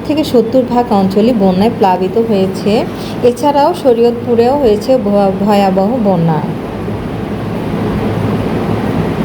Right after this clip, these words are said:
জলাবদ্ধতার কারণে, আহ, ফেনী শহরের, আহ, সাধারণ মানুষের ভোগান্তি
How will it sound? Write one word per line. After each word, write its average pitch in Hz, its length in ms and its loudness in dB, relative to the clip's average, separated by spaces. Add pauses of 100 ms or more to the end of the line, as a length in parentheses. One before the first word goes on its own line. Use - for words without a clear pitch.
(1700)
জলাবদ্ধতার 254 880 0
কারণে, 226 560 0
আহ, 214 720 0
ফেনী 254 260 4
শহরের, 240 640 2
আহ, 208 340 2
সাধারণ 233 460 0
মানুষের 214 480 2
ভোগান্তি 214 680 2